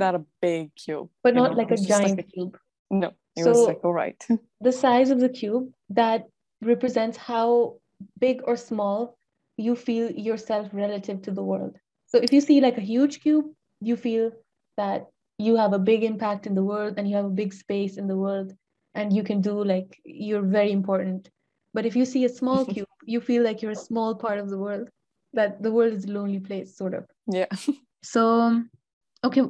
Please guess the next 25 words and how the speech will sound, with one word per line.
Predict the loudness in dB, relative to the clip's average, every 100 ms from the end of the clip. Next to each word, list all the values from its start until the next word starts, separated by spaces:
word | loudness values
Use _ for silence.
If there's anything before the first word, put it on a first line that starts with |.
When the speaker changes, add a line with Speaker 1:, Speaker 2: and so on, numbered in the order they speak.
| 2
Speaker 2:
about | 2 2
the | 2
ladder. | 2 0 -2 -10 _ _ _ -4
And | 0 4
also, | 4 6 4
if |
Speaker 1:
Mm-hmm. | 2
Speaker 2:
anyone | 6 6 8
else | 6 2
is | -4
doing | -8 -4
this, | 0 0 -2 _ _ -6
if | -2 2
you | 2
see | 2 0
a | 0
cube | -2 -4 -2 0
that | 0
is | 0 -2
made | -4 0
out | 0
of | -2
water | -4 -2 -2 -2 -4
or | -6 -6
ice, | -4 -4 -6 -12